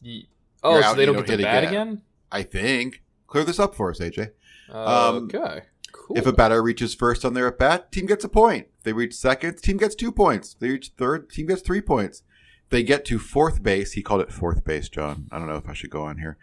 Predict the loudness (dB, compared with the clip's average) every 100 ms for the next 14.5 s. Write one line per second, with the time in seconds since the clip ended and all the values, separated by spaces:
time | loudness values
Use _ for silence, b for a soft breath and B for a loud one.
0 | B -8 -6 0 2 2 2 -2 -4 -6
1 | -6 -4 -8 -8 -10 -10 _ _ _ _
2 | -4 6 12 12 12 4 4 4 2 0
3 | 2 0 2 0 0 0 -2 -4 -18 _
4 | b b b _ _ _ _ _ _ 4
5 | 6 6 4 6 6 6 0 -2 0 -2
6 | 6 8 8 6 2 -12 -20 -20 -12 -12
7 | -12 -14 -10 -10 -8 0 8 8 8 4
8 | 2 -4 -8 -10 -10 _ _ _ _ _
9 | _ _ _ _ _ _ _ _ _ _
10 | _ -4 0 2 4 2 0 2 2 2
11 | 0 0 -6 -2 -2 -2 -4 -2 -2 -2
12 | -4 -10 -6 -8 -6 -4 -4 -6 -4 -2
13 | 0 -2 -4 -4 -4 -4 -6 -6 -6 -8
14 | -6 -6 -6 -8 -12